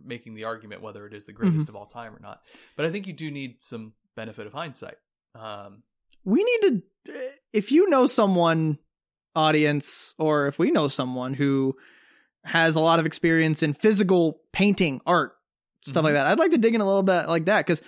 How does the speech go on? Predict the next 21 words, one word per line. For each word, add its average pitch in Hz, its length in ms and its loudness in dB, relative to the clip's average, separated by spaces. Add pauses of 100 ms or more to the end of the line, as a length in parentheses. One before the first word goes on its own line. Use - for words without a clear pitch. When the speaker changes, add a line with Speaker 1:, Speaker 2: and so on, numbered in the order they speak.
(140)
Speaker 2:
so 226 160 2
here, 240 340 2 (300)
here's 233 160 2
one 220 160 4
that 196 80 0
we 185 100 4
haven't 170 280 2 (220)
brought 147 220 4
up. 160 260 0 (200)
Speaker 1:
Okay. 156 160 -14 (420)
Speaker 2:
Leonardo 285 440 6
da 233 100 6
Vinci 208 360 4
is 185 120 4
arguably 185 440 6
the 156 80 0
greatest 151 380 2
of 139 80 0
all 131 140 0
time. 123 400 -8
Speaker 1:
Yeah. 151 240 -6